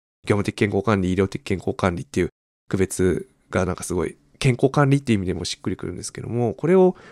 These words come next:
例えば個別のメンタル対応とかに当てはめていくってなると、なんか、なんでそんな考え方をしちゃったんだろうっていうのが、やっぱりすごい不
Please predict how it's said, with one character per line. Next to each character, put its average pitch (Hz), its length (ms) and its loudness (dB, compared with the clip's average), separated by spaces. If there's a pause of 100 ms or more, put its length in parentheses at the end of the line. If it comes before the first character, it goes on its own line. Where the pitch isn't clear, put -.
(180)
例 175 80 2
え - 20 4
ば 123 60 2
個 - 140 -4
別 135 200 2
の 165 80 4
メ 143 140 6
ン 160 100 0
タ 160 140 2
ル 151 80 0
対 147 220 4
応 95 60 4
と - 80 -14
か 95 100 -6
に 101 400 -2 (240)
当 - 80 -10
て - 100 -12
は 135 60 0
め 117 100 -4
て 85 100 -6
い - 20 -6
く 101 120 -4
っ - 20 -20
て - 120 -10
な 95 80 -2
る 120 100 -6
と、 98 340 2 (340)
な 165 80 0
ん - 40 -2
か、 - 160 2 (760)
な 113 120 2
ん 117 40 2
で 127 60 0
そ 139 120 0
ん 135 40 2
な 135 60 2
考 135 220 2
え 123 80 4
方 117 220 0
を 90 60 -4
し - 80 -4
ち - 60 2
ゃ - 20 4
っ - 40 2
た 110 140 2
ん 92 60 -2
だ 87 80 0
ろ 90 100 2
う - 20 -4
っ - 40 -14
て - 100 -10
い 87 40 0
う 87 40 -4
の 82 60 -6
が、 85 280 -2 (160)
や - 80 -4
っ - 20 -18
ぱ - 120 -8
り 90 60 -4
す - 140 0
ご 95 120 -2
い - 220 -10 (160)
不 - 120 -8